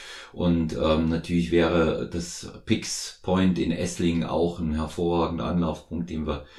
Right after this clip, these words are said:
dann im Bälde mal besuchen wollen. Wenn du jetzt, äh, kurz skizzieren müsstest, jetzt auditiv, wir haben ja kein Video, aber was, was zeichnet das, äh, Studio bei euch aus, das Pix Point? Was ist das Besondere?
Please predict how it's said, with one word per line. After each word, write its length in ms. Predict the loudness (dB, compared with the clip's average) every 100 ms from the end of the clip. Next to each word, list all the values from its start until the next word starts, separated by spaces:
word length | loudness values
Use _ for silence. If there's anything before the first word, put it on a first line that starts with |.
| -20 -20 -20 -8
dann 180 | -2
im 180 | 0 2
Bälde 280 | 6 6 6
mal 260 | 2 2 0
besuchen 520 | -2 -2 0 0 0
wollen. 400 | 0 0 -4 -8 -20 -20 -20 _
Wenn 160 | 0 6
du 60 |
jetzt, 420 | 10 8 6 -2 0
äh, 280 | 2 2 4
kurz 280 | 2 2 -2
skizzieren 800 | -6 -4 2 4 4 2 0 0
müsstest, 720 | 0 0 -6 -6 -10 -14 -6
jetzt 280 | -4 -2 4
auditiv, 600 | 4 4 0 -4 -2 2
wir 80 |
haben 120 | 8 8
ja 120 | 6
kein 320 | 2 2 2
Video, 420 | 0 0 4 4
aber 240 | 2 0 0
was, 300 | -2 -4 -4
was 200 | -2 2
zeichnet 400 | 2 4 2 0
das, 280 | -2 -2
äh, 480 | -2 0 2 2 0
Studio 360 | 0 0 2 2
bei 100 | 2
euch 260 | 2 0
aus, 280 | 0 2 2
das 200 | -2 -6
Pix 220 | -8 -8
Point? 440 | -8 -6 -4 -6 -4
Was 200 | -6 -4
ist 100 | -4
das 120 | -4
Besondere? 680 | -2 0 0 0 -4 -8